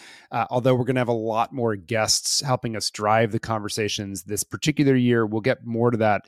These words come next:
in a little bit, but, uh, the Future of Education, as you know, is this other conversations, uh, that I started,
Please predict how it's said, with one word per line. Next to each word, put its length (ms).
in 120
a 60
little 280
bit, 360
but, 420
uh, 180
the 80
Future 300
of 40
Education, 520
as 180
you 120
know, 240
is 120
this 260
other 300
conversations, 1000
uh, 160
that 160
I 80
started, 500